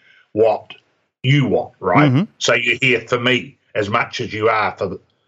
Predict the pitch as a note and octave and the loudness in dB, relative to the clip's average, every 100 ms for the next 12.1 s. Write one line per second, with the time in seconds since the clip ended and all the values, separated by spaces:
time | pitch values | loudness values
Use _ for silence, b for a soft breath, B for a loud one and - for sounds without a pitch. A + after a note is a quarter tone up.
0 | _ - F#2+ E2+ D2 A2 A2 A#2 - D3+ | _ -2 0 -2 -2 0 0 0 0 0
1 | B2 G#2+ G#2+ G#2 G#2 D3+ B B A#2+ - | 0 -2 -2 0 -2 -4 B B -2 0
2 | F#3+ F3 D3 A#2+ G#2 G#2 G2 - b b | 2 2 0 0 0 0 -2 -6 b b
3 | - - D3 D#3+ D#3 C#3 B2+ A#2 C3 A#2+ | -10 -2 0 0 0 0 0 0 0 0
4 | A#2+ F#2 F2+ G#2+ B2 A#2+ - _ - _ | -2 -4 -4 0 0 -2 -6 _ -16 _
5 | b b G#2+ C3+ C3+ - - E3 G#3 - | b b -2 0 0 -6 -4 0 0 0
6 | - - - C#3+ C3 C3 A#2 G2+ A#2 G2 | -8 -6 -2 -2 -2 -4 -4 -8 -6 -2
7 | B2 G2 A2+ F#2+ G2 G#2+ F#2 C#3 B2+ G#2 | -2 0 -2 -4 -4 -4 -2 -2 0 -4
8 | - - - b b b b b - C#3 | -10 -12 -12 b b b b b -6 -2
9 | C3 B2+ F3+ - - D3+ C#3+ A2 G2+ A2 | 0 0 0 -4 -6 -2 0 -2 -2 -6
10 | G2 C3 B2 A2+ G#2 - C3+ D3 C#3+ B2+ | -2 -2 -2 -6 -8 -2 0 0 -2 -4
11 | G2 _ - A#2+ - C3+ B2+ - A#2+ F#2+ | -6 _ -18 -14 -6 -6 -6 -4 -4 -4